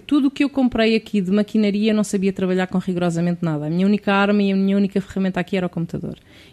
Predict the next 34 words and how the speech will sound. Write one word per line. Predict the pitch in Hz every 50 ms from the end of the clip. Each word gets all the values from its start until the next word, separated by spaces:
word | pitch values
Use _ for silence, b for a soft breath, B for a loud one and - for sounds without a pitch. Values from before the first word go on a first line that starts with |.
| B
E | 196 208 226
isso | 202 - -
eu | 220 208
sei, | 208 - - 208 196 208 202 196 -
sabia | - - - 196 190 208 208 202
utilizar | 196 - - 202 185 185 196 190
perfeitamente | 190 - - - 185 185 - 180 170 180 196 208 226 233 226 - 247 240 B B B B B B
e, | 214 208 214 208 208 202 202 202 - - 202 202 196 196 190 190 190 190 190 190 - -
e, | - 202 214
e | 214
é | 202
aquilo | 202 208 226 208
que | - 220
nos | 220 190 208
ensinam | 214 202 - - 214 208 208
na | 214 208
faculdade. | - - - - 233 220 214 190 180 180 B B B B B B B
É | B 170
trabalhar | 160 185 180 175 180 180 175
com | 175 -
o | -
computador. | - 190 185 185 208 208 208 185
Inclusive, | 175 170 170 - - 190 175 214 202 190
eu | 208 208
lembro-me | 208 214 220 214 214 196 196 202 196
perfeitamente | 190 - - - 208 196 190 196 185 190 190 190 190
bem | 180 170 175 175 185
de | 196 -
ter | - - 175
um | 175 180 180 175
professor | 175 - - - - 202 190 190
que | 190 - - 202
me | 202
dizia: | 190 202 196 190 185 196 202 208